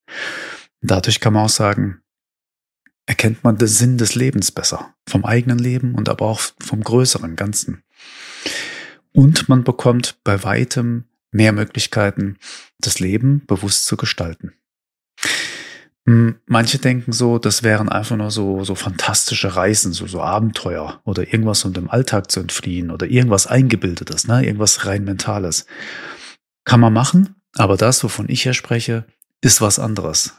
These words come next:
ne? Da ist das nicht so. Eine echte schamanische Trance-Reise hat wirklich einen großen Nutzen für einen spirituellen Weg und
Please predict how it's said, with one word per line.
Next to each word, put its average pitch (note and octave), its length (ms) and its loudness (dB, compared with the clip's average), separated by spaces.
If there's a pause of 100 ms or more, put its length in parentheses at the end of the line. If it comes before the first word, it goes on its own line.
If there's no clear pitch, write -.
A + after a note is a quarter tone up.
ne? A#2+ 300 0
Da F2+ 80 0
ist - 220 0
das F#2+ 120 -6
nicht B2 220 2
so. D#2+ 240 -4 (720)
Eine - 120 2
echte C#3 260 2
schamanische A#2+ 560 2
Trance-Reise A#2 720 0 (440)
hat - 320 0
wirklich B2 340 4
einen A2 60 -6
großen A2+ 380 0
Nutzen G#2+ 320 0
für - 160 -2
einen F2 60 -4
spirituellen E2 560 -6
Weg E2 320 -12
und - 280 -2